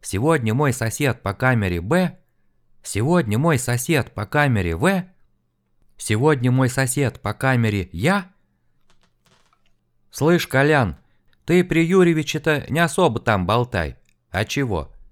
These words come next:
Да кумовской он базарит. Чего его на зону не отправляют? Четвертый год уже в тюрьме крутится. Хуйню всякую несет. Эпизоды там какие-то у него все время новые открываются. В общем, мутный он какой-то.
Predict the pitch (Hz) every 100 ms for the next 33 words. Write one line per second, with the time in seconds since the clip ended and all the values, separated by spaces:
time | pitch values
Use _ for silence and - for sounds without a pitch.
0 | _ _ 90 160 220 208 208 196 - 208
1 | 170 95 82 117 113 123 82 76 _ _
2 | _ _ _ _ - 214 220 139 113 151
3 | 160 190 113 98 107 - 135 147 147 98
4 | 73 - _ _ _ - 165 196 196 180
5 | 190 180 180 135 104 101 - 156 151 98
6 | - 139 107 - - 71 _ _ _ -
7 | - 208 185 123 - 131 - 104 90 123
8 | 123 104 80 - _ _ - 175 190 131
9 | 175 160 151 151 143 147 139 156 139 143
10 | 143 139 123 143 131 135 127 127 131 123
11 | 120 110 117 - 127 120 120 113 107 -
12 | 113 - _ - 156 208 - 190 131 -
13 | - 180 208 139 113 92 - 123 139 110
14 | -